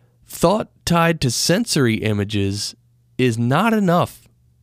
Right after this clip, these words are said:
to bring complete realization.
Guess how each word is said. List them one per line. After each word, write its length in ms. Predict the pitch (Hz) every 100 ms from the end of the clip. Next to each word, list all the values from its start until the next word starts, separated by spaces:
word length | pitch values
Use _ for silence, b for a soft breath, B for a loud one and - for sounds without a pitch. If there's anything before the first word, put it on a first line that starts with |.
| _ _ _ _ _ _
to 100 | -
bring 540 | 117 123 127 127 131 143 -
complete 560 | 113 98 - 170 175 -
realization. 840 | 131 139 131 127 151 156 - 107